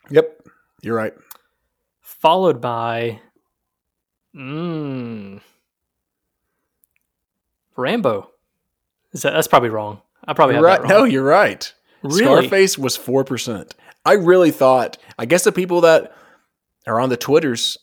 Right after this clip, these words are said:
Speaker 1: uh, just aren't those passionate Scarface lovers, 'cause it got crushed.
Speaker 2: It's, it's a bunch of old curmudgeons who are not on Twitter. Is that
Speaker 1: I
Speaker 2: right?
Speaker 1: guess so. It was
Speaker 2: Is
Speaker 1: Back
Speaker 2: that
Speaker 1: to the
Speaker 2: accurate?
Speaker 1: Future versus all these, like,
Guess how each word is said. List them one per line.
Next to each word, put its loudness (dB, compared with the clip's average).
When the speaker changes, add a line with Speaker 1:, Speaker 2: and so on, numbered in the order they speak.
Speaker 1:
uh, -6
just -10
aren't -10
those -8
passionate -6
Scarface -8
lovers, -10
'cause -10
it -12
got -10
crushed. -14
Speaker 2:
It's, -18
it's -10
a 0
bunch 0
of -2
old -4
curmudgeons -6
who -6
are -4
not -6
on -8
Twitter. -12
Is -16
that -4
Speaker 1:
I -4
Speaker 2:
right? -6
Speaker 1:
guess -8
so. -10
It -6
was 0
Speaker 2:
Is -8
Speaker 1:
Back 0
Speaker 2:
that -2
Speaker 1:
to -
the -8
Speaker 2:
accurate? -6
Speaker 1:
Future -4
versus -6
all -4
these, -12
like, -14